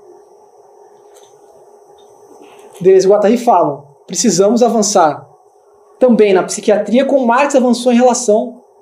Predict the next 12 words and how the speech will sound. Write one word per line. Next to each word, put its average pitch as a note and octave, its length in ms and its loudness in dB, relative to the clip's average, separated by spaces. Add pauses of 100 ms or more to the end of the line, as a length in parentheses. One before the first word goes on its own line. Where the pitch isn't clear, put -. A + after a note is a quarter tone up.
(320)
e F#3 60 -4
na F3+ 120 0
psicanálise, A3 600 -4 (240)
assim - 240 -2
como B3+ 180 2
Marx A#3 220 -2
avançou B3 260 0
em - 20 0
relação C4 240 0
a D4 40 -2
Feuerbach. G#3+ 520 0 (2750)
Nós G#3+ 720 0